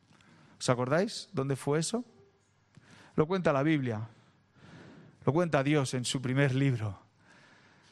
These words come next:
Lo cuenta la voz de Dios. Y es cuando el hombre desobedece a Adán y Eva. Hasta entonces, todo, todo estaba bien.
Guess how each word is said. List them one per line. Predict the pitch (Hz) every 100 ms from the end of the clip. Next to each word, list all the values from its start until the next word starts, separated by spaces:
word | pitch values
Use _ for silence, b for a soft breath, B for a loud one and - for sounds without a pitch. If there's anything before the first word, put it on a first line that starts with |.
| b b _ _ _ _ _ -
Lo | 131 127
cuenta | 147 160 151 143
la | 127
voz | 143 165
de | 143 131
Dios. | 135 113 113 - -
Y | 143
es | 156 160 - - - - - B B B B B
cuando | - 170 165
el | 165
hombre | 202 202
desobedece | 165 170 156 202 202 - 101 - -
a | 143
Adán | 147 143
y | 147
Eva. | 147 113 95 - _ _ _ b b b b b
Hasta | 151 160 175 170
entonces, | 160 233 226 277 277 - - _ b b b b b
todo, | - 240 254 226 202 180
todo | 226 277
estaba | - 202 160
bien. | 233 311 226 143